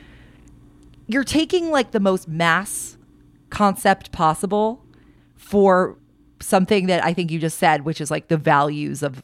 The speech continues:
masculinity and conquering and financial just, like, dominance. You're taking that and you're distilling it into, like, a concept that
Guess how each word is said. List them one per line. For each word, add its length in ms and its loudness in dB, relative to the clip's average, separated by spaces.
masculinity 920 -2
and 120 -6
conquering 760 -2
and 220 -4
financial 920 -4
just, 240 -10
like, 180 -8
dominance. 680 -2
You're 160 -2
taking 420 0
that 280 2
and 80 -6
you're 100 -4
distilling 600 -2
it 140 2
into, 260 -2
like, 180 2
a 60 0
concept 760 -2
that 360 2